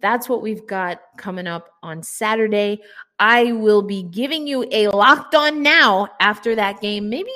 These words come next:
even before. We'll see how, how it all pans out. But part of the reason that I'm trying to see what we're gonna do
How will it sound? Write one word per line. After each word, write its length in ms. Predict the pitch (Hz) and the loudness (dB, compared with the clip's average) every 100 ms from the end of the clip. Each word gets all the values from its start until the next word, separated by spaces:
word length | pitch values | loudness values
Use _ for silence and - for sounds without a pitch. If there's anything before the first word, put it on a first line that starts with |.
| 480 | -8
even 220 | 415 277 | -6 -6
before. 420 | 247 - 208 214 | -6 -6 -6 -4
We'll 140 | 214 202 | -6 -8
see 260 | - 220 | -10 -10
how, 320 | 208 185 185 185 _ _ | -6 -4 -4 -8 _ _
how 180 | 208 190 | -8 -4
it 60 | 190 | -4
all 200 | 180 180 | -4 -6
pans 420 | 190 185 175 170 | -10 -10 -10 -4
out. 280 | 196 185 - _ _ 185 | -4 -4 -8 _ _ -10
But 180 | 170 | -10
part 260 | - 202 302 | -8 -6 -4
of 60 | 269 | -4
the 120 | 214 | -4
reason 360 | 202 185 180 | -6 -8 -10
that 120 | 175 170 | -8 -8
I'm 220 | 165 170 | -8 -12
trying 340 | - 202 220 | -12 -10 -8
to 60 | 185 | -10
see 480 | - 185 180 175 175 | -12 -12 -12 -12 -12
what 200 | 170 - | -12 -12
we're 140 | 175 | -12
gonna 200 | 180 170 | -12 -12
do 440 | 165 185 185 180 | -12 -10 -8 -10